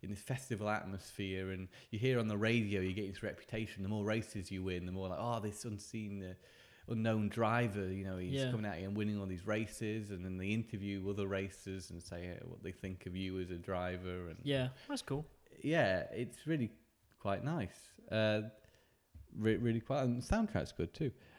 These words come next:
Speaker 1: Uh, what else? Oh, Sonic Adventure two. <laughs>
Speaker 2: Really?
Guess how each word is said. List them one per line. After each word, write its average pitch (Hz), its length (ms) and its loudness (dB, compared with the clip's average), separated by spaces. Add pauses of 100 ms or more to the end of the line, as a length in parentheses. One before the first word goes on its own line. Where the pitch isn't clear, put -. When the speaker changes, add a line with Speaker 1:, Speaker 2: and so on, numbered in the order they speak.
(100)
Speaker 1:
Uh, 123 420 10 (840)
what 131 140 8
else? - 380 4 (460)
Oh, 110 120 10
Sonic 123 300 6
Adventure 107 320 0
two. 92 300 -2
<laughs> - 40 -8 (1160)
Speaker 2:
Really? 131 340 6